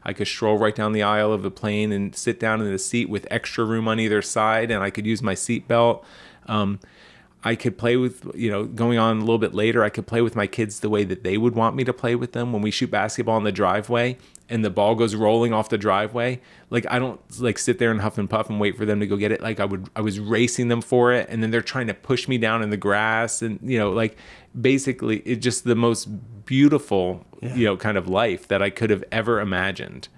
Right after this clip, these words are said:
Speaker 1: Um,
Speaker 2: Train, train rides? Ever, ever go on that train?
Speaker 1: I did. I have pictures of me back on the train rides with both kids, probably about two years later, on the exact same train. Um,
Speaker 2: Will you do me a
Speaker 1: yeah.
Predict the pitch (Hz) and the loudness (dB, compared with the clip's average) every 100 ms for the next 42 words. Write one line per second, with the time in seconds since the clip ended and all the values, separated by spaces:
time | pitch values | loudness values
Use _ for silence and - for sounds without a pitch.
0 | _ - _ _ 95 85 82 - - - | _ -20 _ _ -6 -6 -6 -12 -10 -6
1 | 131 135 - 127 123 123 127 139 131 - | -6 -8 -4 -2 0 0 0 -2 -4 -10
2 | 120 117 123 117 117 117 113 107 113 120 | -8 -4 -2 -2 0 2 0 0 0 4
3 | 131 127 110 127 113 - 165 - 123 110 | 4 4 0 -2 -4 -2 -2 0 0 2
4 | 101 131 123 127 107 123 135 127 123 120 | 2 4 6 6 4 0 -2 -4 -6 -2
5 | 123 120 110 104 107 92 123 127 - 135 | 0 2 2 0 -4 0 0 0 2 4
6 | 107 92 - 107 107 110 101 92 - 120 | 4 0 -2 0 0 0 0 0 2 4
7 | 117 104 110 107 104 110 107 101 110 113 | 4 4 2 2 2 2 2 2 0 0
8 | - 113 101 - 104 92 65 - - - | -4 -6 -6 -2 -2 -2 -6 -16 -20 -20
9 | - - - 101 98 101 196 139 139 139 | -20 -20 -4 0 0 0 2 4 4 4
10 | 135 120 | 2 4